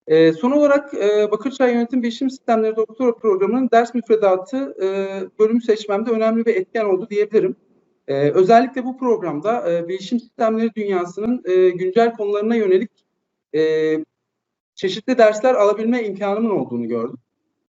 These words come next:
A-, ayrıca uzun bir süredir, e, profesyonel anlamda sağlık bilişimi alanında çalışan biri olarak, e, bölümün sağlık bilişimiyle ilgili, e, seçmeli dersleri sunabilme olanağı vardı.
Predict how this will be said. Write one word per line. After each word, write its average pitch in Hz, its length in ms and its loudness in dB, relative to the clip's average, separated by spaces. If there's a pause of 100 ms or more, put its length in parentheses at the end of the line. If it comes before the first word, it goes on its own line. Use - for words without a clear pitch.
A-, 139 80 -8
ayrıca 208 480 0
uzun 254 260 -2
bir - 100 -8
süredir, 254 500 -4
e, 208 260 2
profesyonel 220 540 -2
anlamda 208 400 2
sağlık 226 400 2
bilişimi 214 320 -8
alanında 180 320 -2
çalışan 175 440 -6
biri 190 180 -2
olarak, 214 340 0 (460)
e, 135 260 0
bölümün 208 280 4
sağlık 240 380 2
bilişimiyle 226 460 -4
ilgili, 220 420 -4
e, 185 80 4
seçmeli 220 420 -4
dersleri 220 380 0
sunabilme 226 440 -2
olanağı 143 400 0
vardı. 117 360 -6